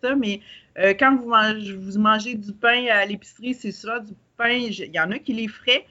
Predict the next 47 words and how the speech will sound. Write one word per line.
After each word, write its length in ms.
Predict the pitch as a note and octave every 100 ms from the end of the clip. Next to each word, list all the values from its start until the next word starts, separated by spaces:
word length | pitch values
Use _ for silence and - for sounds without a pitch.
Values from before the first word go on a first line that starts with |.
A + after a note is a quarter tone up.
| _ _ -
mais 100 | G3+
il 20 |
y 40 |
en 80 | G3+
a 60 | G#3
beaucoup 200 | G3+ C4+
qui 140 | -
livrent 200 | A3 -
congelé, 680 | B3+ B3 A#3 G#3+ A3 C#4 D4+
puis 220 | - G#3+
les, 280 | G3+ G#3 G3+
euh, 580 | G3 F#3+ F#3+ F#3+ F#3+ F#3+ -
les 220 | F#3+ G3
épiciers 400 | G#3+ G#3 - A#3
les 200 | A#3+ G#3+
mettent 280 | G3+ G#3 A3+
sur 160 | - A3+
les 160 | G3+
tablettes 480 | G3+ G3 F#3+ G#3 A#3 _ _ _ _ -
et 120 | G#3
les 140 | G#3
font 220 | G3+ A3 A3
dégeler, 720 | G#3+ G3 F#3 G#3 G#3+ A3 G3+
euh, 460 | F3 F3 F3+ F3
selon, 420 | F3+ - F#3 F#3+ F#3+
parce 220 | F#3 -
que 140 | F#3+
ça 120 | F3+ F3+
prend 200 | - F#3
quand 140 | G3+
même 220 | F#3 G3 G3+
pas 120 | G3+
beaucoup 280 | F#3+ G3+ G#3
de 60 | -
temps 60 | G#3+
à 160 | G#3+
dégeler, 460 | G3+ F#3+ G3 G3+ G#3+
là, 120 | G3
sur 200 | G3+ F#3+
les 100 | F#3
tablettes, 480 | F3+ F3 F3+ F#3+ G3+
c'est 140 | -
peut-être 320 | F3+ F3+ F#3+ G3
une 80 |
heure 180 | F3+ F3+
ou 60 | F3+
deux, 220 | F#3+ -